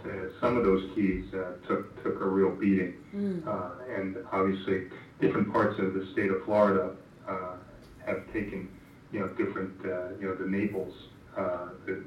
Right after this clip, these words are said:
Speaker 1: the Gold Coast, as it's called, that whole area, uh, you know, Sarasota, Bradenton, that area took a,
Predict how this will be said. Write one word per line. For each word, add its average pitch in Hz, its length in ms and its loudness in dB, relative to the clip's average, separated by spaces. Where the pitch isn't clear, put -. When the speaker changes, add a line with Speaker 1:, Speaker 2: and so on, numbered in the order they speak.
Speaker 1:
the 95 80 -2
Gold 98 400 2
Coast, 98 300 0
as 95 100 -4
it's 87 180 -8
called, 95 360 2
that 95 120 0
whole 98 260 2
area, 95 340 4
uh, - 300 -4
you - 120 -8
know, 95 60 -8
Sarasota, 95 560 4
Bradenton, 92 500 0
that 95 180 0
area 95 320 2
took - 180 0
a, - 140 0